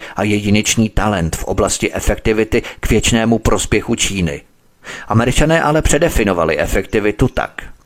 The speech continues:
že znamená maximalizace zisků, což je definice, která vůbec nesouvisí se skutečným významem zamezení plýtvání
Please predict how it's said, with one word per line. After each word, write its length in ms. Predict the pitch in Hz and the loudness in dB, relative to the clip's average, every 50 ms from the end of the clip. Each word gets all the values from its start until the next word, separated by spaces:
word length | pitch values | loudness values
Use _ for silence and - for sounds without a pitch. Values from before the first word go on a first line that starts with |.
| _ - | _ -8
že 200 | - - - 104 | -2 0 0 2
znamená 420 | 92 - 113 110 110 113 123 120 120 | 2 2 0 2 2 2 2 0 0
maximalizace 800 | 120 113 110 - - 117 110 107 107 110 104 107 104 - 117 104 | 0 -2 -2 -2 0 2 2 2 2 2 2 2 2 2 2 2
zisků, 520 | 98 104 95 - - - 80 69 69 - - - - - - | 2 2 2 0 -2 -2 -6 -10 -10 -10 -12 -12 -12 -10 -4
což 280 | - - 120 - - | 0 2 2 4 4
je 80 | 131 113 | 2 2
definice, 680 | 107 107 104 - 117 110 110 107 - - 113 113 117 113 | 2 2 2 2 2 2 2 2 2 2 2 2 0 0
která 360 | - - 117 113 110 107 104 | 0 0 0 2 2 0 0
vůbec 580 | 92 98 110 110 110 - 123 127 123 - - | -2 0 0 0 2 2 2 2 2 2 2
nesouvisí 760 | 117 117 120 120 - - 107 95 82 80 76 - - - 82 82 | 2 4 4 4 4 4 2 2 2 0 -4 -4 -6 -6 -6 -4
se 180 | - - 90 85 | 0 0 0 0
skutečným 720 | - - - 123 - 127 127 - - - 113 101 92 87 | 0 0 0 2 2 2 0 0 2 2 2 2 2 2
významem 540 | 92 92 95 - 104 98 98 95 95 95 92 | -2 -4 -4 -2 0 0 2 2 2 2 2
zamezení 540 | - 98 95 98 95 - 101 101 104 104 98 | 2 0 0 0 0 0 0 2 2 0 0
plýtvání 800 | - 95 98 92 - - 95 95 95 92 95 98 101 107 104 | -2 -4 -4 -4 -4 -2 -2 0 0 0 2 2 2 0 0